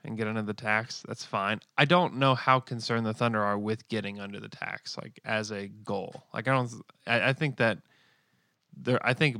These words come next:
above that, and they may not get these other two, and so they may get, get to that and be like, "All right, let's just get under the tax." I think they would like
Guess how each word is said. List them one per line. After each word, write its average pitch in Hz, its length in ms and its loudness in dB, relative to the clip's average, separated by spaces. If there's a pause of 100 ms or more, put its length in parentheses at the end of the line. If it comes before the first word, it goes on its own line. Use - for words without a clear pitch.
(120)
above 123 440 6
that, 98 360 -2 (720)
and 135 100 4
they 143 100 8
may 143 160 8
not 127 280 6
get 117 240 2
these 117 180 0
other 101 200 0
two, 107 300 0
and 101 120 -4
so 113 100 -6
they 107 160 0
may 98 280 -2 (420)
get, - 180 -2 (180)
get 123 200 2
to - 80 -4
that 104 100 2
and 98 100 -4
be 104 60 -4
like, 104 120 -2
"All 123 120 6
right, 98 180 4
let's 110 200 0
just - 180 -6
get 101 80 -8
under - 160 -10
the - 80 -18
tax." - 320 -18 (960)
I 139 80 2
think 151 180 6
they 131 120 8
would 127 180 4 (280)
like 107 280 2